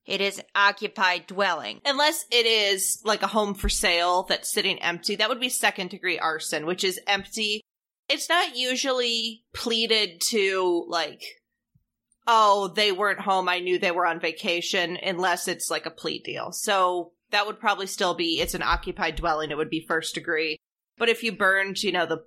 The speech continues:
Speaker 2: barn on the property that you knew didn't ever have people in it,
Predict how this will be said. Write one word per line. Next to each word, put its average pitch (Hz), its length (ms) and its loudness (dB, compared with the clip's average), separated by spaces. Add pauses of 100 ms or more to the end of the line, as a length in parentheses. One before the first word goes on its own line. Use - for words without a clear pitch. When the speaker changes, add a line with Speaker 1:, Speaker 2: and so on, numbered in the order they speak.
Speaker 2:
barn 170 320 2
on 170 120 0
the 160 60 -2
property 160 500 -2
that 156 160 -4
you 160 160 -2
knew 156 500 0
didn't 185 260 -2
ever 165 300 -2
have 156 260 -4
people 165 360 -2
in 147 120 0
it, 143 240 -2